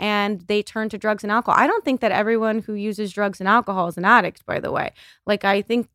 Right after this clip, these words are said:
there's varying degrees to substance use disorder. And so what makes me an alcoholic is that I'm bodily and mentally different. But, you know, I,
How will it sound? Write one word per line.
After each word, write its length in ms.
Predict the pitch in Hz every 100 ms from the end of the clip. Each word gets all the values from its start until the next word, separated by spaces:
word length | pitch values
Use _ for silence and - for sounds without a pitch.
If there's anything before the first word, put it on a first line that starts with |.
| _
there's 180 | 196 180
varying 420 | 175 202 202 196
degrees 460 | 180 165 208 208 -
to 80 | 175
substance 460 | 175 165 180 -
use 160 | 202 -
disorder. 480 | 185 156 156 143 123
And 280 | 170 180
so 320 | - 190 180 175 - -
what 180 | 196 202
makes 320 | 226 240 -
me 140 | 233 233
an 80 | 202
alcoholic 680 | 185 180 190 185 185 180
is 140 | 185 175
that 160 | 175
I'm 140 | 175 170
bodily 400 | 185 185 190 175
and 100 | 175
mentally 380 | 175 - 170 165
different. 540 | 160 - 226 277 285 - - _
But, 340 | 170 202 170 - -
you 160 | 202
know, 160 | 185 170
I, 240 | - 180